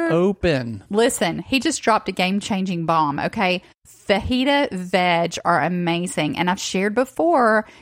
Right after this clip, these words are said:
Speaker 2: you can make those in the oven instead of standing over the stove, slaving away with a little cast iron skillet. You're gonna get a great flavor. It's so much faster. And if you've got those left over then from your easy dinner the night before,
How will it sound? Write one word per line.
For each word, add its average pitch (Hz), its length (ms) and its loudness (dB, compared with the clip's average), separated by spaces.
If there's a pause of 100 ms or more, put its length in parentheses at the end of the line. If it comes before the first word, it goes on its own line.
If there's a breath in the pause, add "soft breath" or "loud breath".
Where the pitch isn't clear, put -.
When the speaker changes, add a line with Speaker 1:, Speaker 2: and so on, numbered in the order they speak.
(100)
Speaker 2:
you 233 120 -2
can 208 280 0
make 185 260 -2
those 240 280 2
in 226 160 0
the 240 160 0
oven 262 260 2
instead 196 300 -2
of 180 60 -4
standing 190 480 -4
over 220 140 2
the 240 100 0
stove, 262 520 0
slaving 196 420 0
away 240 340 2
with 214 160 0
a 190 60 0
little 185 160 0
cast - 420 -6
iron 226 200 2
skillet. 247 380 2 (280 loud breath)
You're 254 80 2
gonna 392 240 -2
get 311 140 4
a 247 80 2
great 196 420 -2
flavor. 240 260 2
It's 196 140 -4
so 240 260 2
much 247 260 0
faster. 208 360 0
And 202 140 0
if 185 120 -4
you've 196 180 -6
got - 220 0
those 196 260 0
left 175 260 2
over 180 240 2
then 214 180 2
from 190 180 0
your 170 220 0
easy 202 320 -4
dinner 190 260 0
the 185 100 -4
night 180 200 2
before, 196 300 0